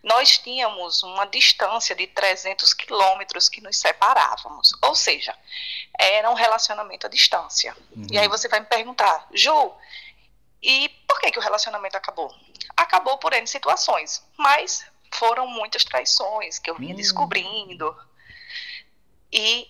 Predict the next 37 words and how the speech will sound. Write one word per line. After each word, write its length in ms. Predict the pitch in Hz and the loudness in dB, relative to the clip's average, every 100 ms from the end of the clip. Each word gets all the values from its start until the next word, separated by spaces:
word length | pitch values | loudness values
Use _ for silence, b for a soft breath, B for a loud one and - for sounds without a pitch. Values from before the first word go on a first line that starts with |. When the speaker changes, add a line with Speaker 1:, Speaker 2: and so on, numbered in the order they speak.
| _ | _
Speaker 1:
a 80 | 240 | 2
distância. 560 | 240 - - - - - - B B | 4 4 2 -2 -6 -8 -12 B B
A 80 | - | -2
distância 440 | - - 208 - | 2 2 2 0
realmente 460 | 240 240 240 233 - | 0 -2 -4 -8 -8
foi 140 | - 240 | -12 -12
um 80 | 240 | -2
fator 680 | - - 208 214 233 247 269 - - - - - | -2 0 0 0 -2 -4 -10 -20 -20 -20 -20 -6
que 80 | 214 | -2
pesou. 400 | - 285 185 - _ _ - | 0 0 0 -2 _ _ -20
Speaker 2:
Uhum. 520 | 107 92 92 90 90 107 | -20 -18 -16 -16 -16 -4
Mas 180 | 135 151 | 0 2
ele 120 | 175 | 4
era 160 | 175 156 | 4 4
mais 220 | 147 143 | 4 2
Speaker 1:
É. 80 | 165 | 2
Speaker 2:
velho 360 | 147 185 156 - | 2 2 0 -6
que 60 | |
você? 480 | 104 104 175 233 - - _ _ - _ - - - _ _ _ - B B B B B B _ _ _ | -8 -8 -8 -10 -14 -20 _ _ -20 _ -20 -20 -20 _ _ _ -12 B B B B B B _ _ _
Speaker 1:
Era 360 | 381 - 392 392 | 2 4 4 2
questão 360 | - 330 339 | 2 4 4
de 140 | 320 311 _ _ _ _ - | 2 -6 _ _ _ _ 0
quatro 680 | 226 220 240 233 226 214 202 | 6 8 8 4 0 -8 -6
anos 260 | 196 196 190 | -8 -8 -4
mais 260 | 190 180 | -4 -2
velhos, 580 | 160 170 175 170 - - - | -4 -4 -6 -4 -4 -4 -4
mais 180 | 175 - | -2 0
velho 200 | 160 160 | -2 -2
que 320 | - 170 151 | -6 -4 -6
eu. 120 | 147 - | -8 -6
Não, 100 | 180 | -6
Speaker 2:
Ah, 220 | 143 123 | -4 -2
Speaker 1:
não 120 | 208 | -2
Speaker 2:
pouca 160 | 240 208 | -2 -4
Speaker 1:
muito. 160 | 165 - | -4 -4
Speaker 2:
coisa, 240 | 98 90 92 | -8 -8 -10
aham. 320 | 92 92 | -10 -12